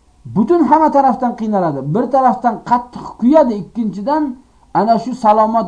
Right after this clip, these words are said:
bo'lgan, e, jasadi mana shunday bir qichimalik bo'lgan kiyim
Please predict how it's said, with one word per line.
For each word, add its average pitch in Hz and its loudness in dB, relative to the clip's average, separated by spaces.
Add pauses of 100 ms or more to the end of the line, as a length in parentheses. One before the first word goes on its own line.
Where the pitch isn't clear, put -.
bo'lgan, 202 0 (640)
e, 139 -6 (180)
jasadi 202 2 (2500)
mana 170 0
shunday 247 -4
bir 214 -4 (120)
qichimalik 226 -4
bo'lgan 208 -2 (540)
kiyim 254 2